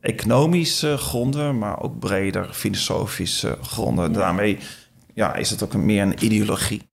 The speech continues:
Speaker 2: Dat ideologie ook een rol in het denken over de vrije markt heeft, zag je ook al bij de theorieën over marktfalen en marktimperfecties, vertelt Johan. Want daar spelen ook principes als eerlijkheid en rechtvaardigheid een rol.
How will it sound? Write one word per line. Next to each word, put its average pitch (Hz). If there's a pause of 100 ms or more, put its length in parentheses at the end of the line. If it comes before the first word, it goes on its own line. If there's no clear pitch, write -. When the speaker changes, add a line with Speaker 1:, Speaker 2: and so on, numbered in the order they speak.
Speaker 2:
Dat 226
ideologie 226
ook 254
een 214
rol 208
in 185
het 185
denken 196
over 180
de 180
vrije 175
markt 170
heeft, 175
zag 226
je 233
ook 277
al 262
bij 226
de 214
theorieën 196
over 170
marktfalen 170
en 180
marktimperfecties, 175
vertelt 165
Johan. 165 (920)
Want 202
daar 262
spelen 233
ook -
principes 196
als 175
eerlijkheid 202
en 180
rechtvaardigheid 196
een 175
rol. 160